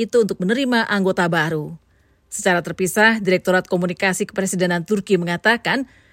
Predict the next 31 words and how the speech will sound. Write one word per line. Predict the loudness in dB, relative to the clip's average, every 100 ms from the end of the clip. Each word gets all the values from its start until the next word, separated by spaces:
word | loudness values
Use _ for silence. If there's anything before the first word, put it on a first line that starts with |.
| 0
dalam | 4 4
pembicaraan | 4 2 4 4 4
telepon | 2 2 -2
itu, | -2 0 0 0 0
Erdogan | -2 0 2 2 0
mengatakan | -4 0 0 0 -2
kepada | -4 -4 -4
Biden | 0 2 2 0 -4 -6 _ _ 4
bahwa | 4 6
Swedia | 6 6 4 0 -2
memang | 0 0 2
telah | 2
mengambil | 2 2 0 2 2
langkah-langkah | 0 -4 -4 -4 -4 -4 -4
ke | -2
arah | -2 -2
yang | -4 -4
benar | -2 2 2 0 -4 _ -4
untuk | -2 0
meratifikasi | 0 2 -2 -2 -4 -2 0 0
tawarannya. | 0 0 0 2 4 2 2 -6 _ _ _ _
Hal | -6
ini | -2
merujuk | 0 0 2 0
pada | 0 0
undang-undang | 0 -2 -2 -2 -2
anti | -4 -4
terorisme | -4 -2 -2 -2 0
yang | 0 0
disahkan | -2 -4 -4 -4
Swedia. | 0 2 4 4 4 2